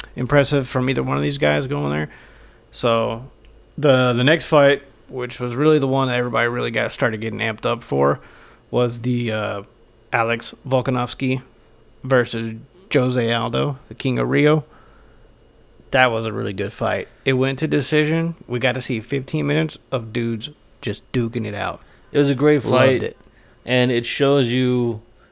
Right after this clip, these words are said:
Speaker 2: exactly where Alex is and exactly where Jose is now. It's like the, the trading of the gauntlet, if you will, or, or wh-, what's the saying? It's the trading of
Speaker 1: Changing the guard.
Speaker 2: Changing the guard? Is that a better one?
Speaker 1: Yeah.
Speaker 2: Changing of the full guard. Let's go with that. That's more M M A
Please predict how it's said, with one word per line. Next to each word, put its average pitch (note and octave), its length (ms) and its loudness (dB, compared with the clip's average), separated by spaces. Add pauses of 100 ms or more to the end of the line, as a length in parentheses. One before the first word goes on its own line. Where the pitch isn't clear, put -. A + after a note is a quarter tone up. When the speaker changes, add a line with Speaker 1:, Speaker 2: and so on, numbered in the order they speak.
(120)
Speaker 2:
exactly B2 580 2
where A#2+ 380 4
Alex C3+ 420 4
is F3 320 0
and C#3+ 240 -4
exactly A#2+ 420 2
where A#2 160 4
Jose G#2+ 520 0
is G2+ 200 -6
now. G2+ 240 -8 (680)
It's - 180 -6
like A2+ 220 4
the, G#2+ 160 2
the G#2+ 120 -2
trading A2+ 420 2
of G2+ 80 0
the G2+ 60 -2
gauntlet, G#2+ 560 -2
if A2 160 -12
you A2+ 120 -2
will, G#2+ 260 -4
or, G2+ 200 -4 (440)
or G2+ 380 0
wh-, - 360 -10
what's A#2+ 220 0
the B2 100 -2
saying? B2 360 0
It's A2 100 -14
the A#2+ 80 -6
trading A2 320 4
of G#2+ 60 0
Speaker 1:
Changing A#2 160 -4
the A#2 80 -8
guard. B2+ 380 -6 (100)
Speaker 2:
Changing A#2 300 2
the A2+ 60 2
guard? B2 420 4
Is A#2 80 -2
that A#2 120 4
a A2+ 40 2
better A#2+ 220 6
one? B2 200 2 (180)
Speaker 1:
Yeah. - 80 -12 (260)
Speaker 2:
Changing C3+ 300 8
of B2 60 6
the A2+ 80 6
full B2 220 4
guard. G#2 220 6
Let's G2+ 120 -4
go A2+ 120 4
with G#2+ 100 6
that. G2+ 220 2
That's - 160 -6
more G#2 160 2
M G2 100 0
M G2 100 0
A G2 220 -2